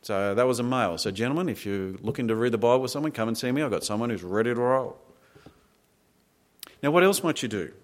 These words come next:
Could you help out with kids' church? Uh, Church at Nine needs more kids' church teachers for next term. Could you help out with mob? Could you join a growth group? Could you invite someone over to your house for afternoon tea to hear about their lives and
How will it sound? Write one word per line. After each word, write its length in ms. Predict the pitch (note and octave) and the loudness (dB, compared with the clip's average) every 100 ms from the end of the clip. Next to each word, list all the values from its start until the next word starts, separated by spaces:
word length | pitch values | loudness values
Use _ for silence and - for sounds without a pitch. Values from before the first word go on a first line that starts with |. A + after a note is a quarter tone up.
| _ _ _ _ _ _ _ _ _ _ _ _ - | _ _ _ _ _ _ _ _ _ _ _ _ -8
Could 160 | A#2+ | -4
you 80 | G#2+ | 2
help 160 | C3 D3+ | 4 4
out 80 | |
with 100 | D3+ | 2
kids' 260 | D3+ G3 - | 2 0 0
church? 500 | - G#2+ - - - _ _ _ - - - _ _ | -2 -2 -4 -12 -14 _ _ _ -20 -20 -20 _ _
Uh, 80 | - | -10
Church 300 | - A#2 C#3 | 0 0 2
at 60 | C3 | 2
Nine 220 | C3 C#3 | 2 4
needs 300 | D#3+ C#3+ G#2 | 6 4 4
more 220 | A#2 B2+ | 2 2
kids' 280 | - D3 - | 0 -4 -2
church 360 | - G#2 - | -2 -2 -2
teachers 340 | - G#2 A#2 A2+ | -4 -4 -4 -8
for 220 | - G#2 | -4 -2
next 320 | G#2 A2+ - | 0 -2 -4
term. 260 | C3 G#2+ - - _ _ _ _ _ _ _ _ _ _ _ _ | -4 -4 -6 -18 _ _ _ _ _ _ _ _ _ _ _ _
Could 140 | G2+ G2 | -10 -4
you 60 | |
help 160 | G#2+ A2 | -2 0
out 120 | C3 | 0
with 80 | C#3 | 0
mob? 340 | E3 C#3+ E2+ - - _ _ _ _ _ _ _ - | 2 0 -2 -8 -20 _ _ _ _ _ _ _ -16
Could 140 | F#2+ | -14
you 60 | F#2+ | -4
join 200 | A#2+ B2 | -2 0
a 40 | |
growth 320 | B2 B2+ - | 2 0 0
group? 280 | - - - _ _ _ _ _ - - | -8 -14 -16 _ _ _ _ _ -20 -8
Could 160 | - D3+ | 0 2
you 60 | |
invite 280 | D#3+ F#3 F#3+ | 2 2 0
someone 240 | - D#3+ D#3 | 0 2 2
over 160 | C#3+ | 2
to 80 | C#3 | 0
your 160 | C3+ B2+ | 0 -2
house 440 | C#3+ D3 F#2+ - | -2 -4 -4 -6
for 380 | - A#2 A#2 A#2 | 0 4 4 4
afternoon 460 | C3+ C3+ C3+ C3 | 0 0 0 0
tea 300 | B2+ E3+ D3 | 0 -2 -2
to 80 | G2 | -2
hear 220 | F#2 C3 | -2 -2
about 200 | C#3+ C#3+ | -2 -2
their 140 | C#3+ C3 | -2 -2
lives 340 | D3 D3 G2+ | -2 -2 -2
and 180 | G#2 G2 | -4 -6